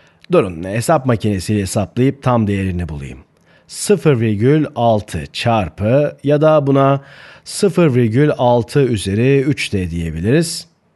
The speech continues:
Hatta öyle yapalım. Sıfır virgül altı üzeri üç çarpı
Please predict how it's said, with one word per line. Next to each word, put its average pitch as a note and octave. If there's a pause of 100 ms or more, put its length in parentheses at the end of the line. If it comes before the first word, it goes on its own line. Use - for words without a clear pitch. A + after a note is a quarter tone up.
Hatta D3+
öyle F2
yapalım. A2+ (360)
Sıfır F3+
virgül A#2+
altı B2
üzeri F#2+
üç E3+
çarpı D3